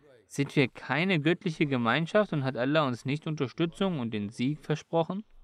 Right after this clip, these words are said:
Er sallallahu alaihi wasallam bejahte dies. Dann fragte Hazrat Umar radiyallahu ta'ala anhu,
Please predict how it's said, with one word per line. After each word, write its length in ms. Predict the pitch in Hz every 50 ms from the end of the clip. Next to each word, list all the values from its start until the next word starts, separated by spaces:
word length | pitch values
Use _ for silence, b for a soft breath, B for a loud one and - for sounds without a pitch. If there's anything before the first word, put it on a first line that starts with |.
| - 107 113 117 117 110 107 110 104 104 104 104 107 110 113 - - - -
Er 240 | 123 120 127 143 143
sallallahu 720 | - - 135 131 123 120 117 113 113 120 117 127 120 117
alaihi 200 | 110 107 107 104
wasallam 460 | 104 - - 123 120 127 143 165 165 - _ _ _ _ _ _ - - - - -
bejahte 480 | 143 139 139 143 156 170 - - 113
dies. 360 | 110 - - - - - - _ _ _ 110 107 127 135 123 113 107 104 101 101 98 104 104 _ _ 113 104 107 107 98 _ _ 104 98 98 101 104 _ _ _ _ _ _ - -
Dann 140 | - 147 -
fragte 380 | - 143 127 131 131 - 127
Hazrat 240 | 123 120 120 127 131
Umar 200 | 123 123 123 120
radiyallahu 360 | 123 120 123 123 120 117 113
ta'ala 240 | - 120 117 113 113
anhu, 260 | 117 120 120 113 113